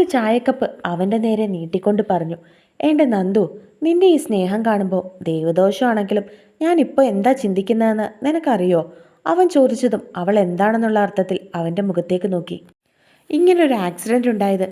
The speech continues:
എന്തുകൊണ്ടും നന്നായെന്ന്. അതുകൊണ്ടല്ലേ ഞാനിന്നിവിടെ ഇങ്ങനെ ഇരിക്കുന്നതും നീ എൻ്റെ അടുത്തിരിക്കുന്നതും," അവൻ ചിരിച്ചുകൊണ്ട് അവളെ നോക്കി പറഞ്ഞു. അത് കേട്ടതും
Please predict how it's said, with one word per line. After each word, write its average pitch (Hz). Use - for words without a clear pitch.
എന്തുകൊണ്ടും 190
നന്നായെന്ന്. 185
അതുകൊണ്ടല്ലേ 180
ഞാനിന്നിവിടെ 254
ഇങ്ങനെ 220
ഇരിക്കുന്നതും 214
നീ 349
എൻ്റെ 226
അടുത്തിരിക്കുന്നതും," 202
അവൻ 370
ചിരിച്ചുകൊണ്ട് 262
അവളെ 190
നോക്കി 214
പറഞ്ഞു. 165
അത് 156
കേട്ടതും 208